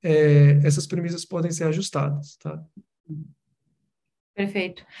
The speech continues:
Speaker 2: Ah, lembra muito, assim, fazendo uma analogia com o mundo, ah, não digital, né, analógico, lembra um pouco, assim, os, os treinamentos vivenciais, que eles acabam trazendo muito essa essência, né, como tu disse, assim, é,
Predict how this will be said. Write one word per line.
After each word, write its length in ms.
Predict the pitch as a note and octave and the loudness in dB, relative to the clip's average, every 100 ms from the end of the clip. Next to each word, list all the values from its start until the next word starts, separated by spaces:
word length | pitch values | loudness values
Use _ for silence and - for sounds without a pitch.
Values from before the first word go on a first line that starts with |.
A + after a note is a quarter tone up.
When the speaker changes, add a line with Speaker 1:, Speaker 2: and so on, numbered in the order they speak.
| - - | -20 -2
Speaker 2:
Ah, 320 | G#3+ A3 G#3+ | 2 4 6
lembra 360 | A3 A3+ A#3 B3+ | 4 2 2 0
muito, 840 | A#3+ A#3 A#3 C4+ C4 C4 B3+ B3+ | 0 -6 -4 -2 -2 -2 -2 -2
assim, 460 | A#3 G#3+ B3+ G3+ E3+ - | -2 -4 -4 -4 -8 -6
fazendo 260 | G#3+ A3 | -4 -2
uma 100 | A3+ | -2
analogia 560 | A#3 A3 A3 G#3 A3 A3+ | 0 2 2 2 0 -2
com 120 | A3+ | -4
o 40 | G#3 | 0
mundo, 600 | G3+ G#3+ A3 A3 G3 F#3 F3+ | 0 0 0 0 -2 -6 -12
ah, 300 | F#3+ F#3 F3+ F3+ | -14 -12 -12 -2
não 200 | G#3+ A#3 | 0 0
digital, 580 | G#3+ G#3+ G#3+ G3+ G3+ | 0 -2 0 0 0
né, 140 | A3 F#3 | 0 -4
analógico, 800 | F#3+ G3 F#3 F#3+ A3 B3 - G#3+ - - - | -4 -4 -2 0 -2 -4 -10 -18 -18 -20 -8
lembra 380 | A#3 A#3+ C4 C4+ | 0 2 4 4
um 140 | C4 | 2
pouco, 360 | C4 A#3 A#3+ B3+ | 4 4 4 2
assim, 440 | C4 C4 A#3+ A#3+ B3 | -2 -2 -6 -6 -4
os, 300 | B3 B3 B3 | -4 -4 -6
os 140 | A#3+ | -6
treinamentos 600 | B3+ A#3+ B3+ A#3 A#3+ B3+ | -2 2 2 0 -2 -4
vivenciais, 920 | A3+ A#3+ A#3+ A#3 A#3+ A#3+ A#3 A#3 - _ _ _ _ | -8 -2 0 0 0 2 2 -2 -8 _ _ _ _
que 120 | - | -4
eles 320 | A3+ A3 A3 G#3+ | 4 4 4 0
acabam 340 | A3 A3+ A#3 | 0 -2 -4
trazendo 360 | A3 A3+ A#3 A3+ | -6 -4 -4 -4
muito 240 | A3+ C4+ | -4 -2
essa 220 | C4+ C4 | -2 0
essência, 600 | A#3 - A3+ B3 - B3+ | -4 0 0 0 -2 -4
né, 160 | G#3+ G3 | -2 -4
como 180 | G3+ G#3 | -4 -6
tu 100 | A3+ | -4
disse, 260 | G3+ A3 A3 | -2 -2 -2
assim, 300 | G#3 G3+ | -4 -6
é, 100 | F#3+ | -6